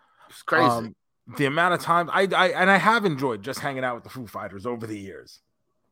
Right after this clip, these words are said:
Speaker 1: They're the best. Dave
Speaker 2: You
Speaker 1: Grohl seems
Speaker 2: know?
Speaker 1: like a fun guy.
Speaker 2: I like just showing up and, you know, having my name on their list always and just being like, "Hey, Pat Smear."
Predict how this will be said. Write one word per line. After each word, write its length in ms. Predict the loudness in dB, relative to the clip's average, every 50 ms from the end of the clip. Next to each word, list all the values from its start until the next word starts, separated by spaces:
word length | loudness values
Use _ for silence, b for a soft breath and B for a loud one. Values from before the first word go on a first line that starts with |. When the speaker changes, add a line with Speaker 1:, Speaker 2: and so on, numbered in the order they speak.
| _ _ _ _ _ -20 _ _ _
Speaker 1:
They're 140 | -2 -2 -2
the 60 | -2
best. 320 | -2 -2 -4 -4 -4 -4
Dave 160 | -6 -6 -2 0
Speaker 2:
You 60 | 0
Speaker 1:
Grohl 160 | 0 0 0
seems 180 | 0 -2 0 0
Speaker 2:
know? 60 | 0
Speaker 1:
like 160 | -2 -2 0
a 180 | 0 2 2 2
fun 260 | 2 2 0 0 0
guy. 300 | -2 -2 0 0 -2 -2 -6 _ _ _ _ 0
Speaker 2:
I 60 | 2
like 240 | 2 4 4 2 0
just 180 | 0 -4 -6 -4
showing 360 | -2 0 0 0 0 0 0
up 260 | 0 -2 -2 -4 -8
and, 300 | -12 -10 -10 -10 -8 -4 -2
you 60 | 0
know, 180 | 0 0 -2
having 320 | -4 -2 0 0 0 -2 -2
my 180 | -4 -4 -2
name 320 | -2 -2 -2 -4 -2 -2 -4
on 120 | -4 -2
their 160 | -2 -4 -4
list 320 | -4 -4 -4 -6 -4 -4 -2
always 440 | -2 -2 0 -2 -2 -4 -4 -6 -10
and 80 | -10 -12
just 160 | -12 -12 -12
being 260 | -10 -8 -8 -8 -6
like, 320 | -6 -6 -6 -6 -8 -10 _ _ _ _ _ _ _ _ _ _
"Hey, 580 | -4 -2 0 2 4 4 4 2 0 -4 -6 _ _ _ _ _ _ _ _ _ _ _ _ _ _ _
Pat 380 | -8 -4 -4 -2 -4 -4 -6 -10
Smear." 800 | -10 -8 -6 -4 -4 -2 -2 -2 0 0 2 2 2 0 -2 -6